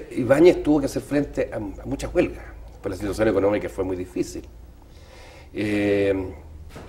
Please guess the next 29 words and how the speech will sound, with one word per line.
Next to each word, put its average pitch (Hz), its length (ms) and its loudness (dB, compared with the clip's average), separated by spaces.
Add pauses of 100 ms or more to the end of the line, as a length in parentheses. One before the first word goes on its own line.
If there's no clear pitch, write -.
(380)
entonces, - 540 2
las 123 220 -2
Fuerzas 147 260 -2
Armadas 139 320 2
teníamos 143 300 0
que - 80 -12
salir 277 340 2 (460)
a, 110 320 0
a - 80 -2
controlar, 127 560 4
eh, 113 120 -8
los, 110 480 -6
los 104 160 -8
servicios 123 280 -6
de 117 180 -2
utilidad 113 200 -2
pública. - 500 -4 (580)
Entonces - 220 -2
pasábamos 127 440 4
los 101 80 2
hospitales, 151 680 -4 (300)
te-, - 120 -8
teníamos 120 360 2
que 117 80 -2
manejar 104 300 0
los - 120 -12
trenes. - 300 2 (320)
Yo 107 140 -6
salí 104 440 -2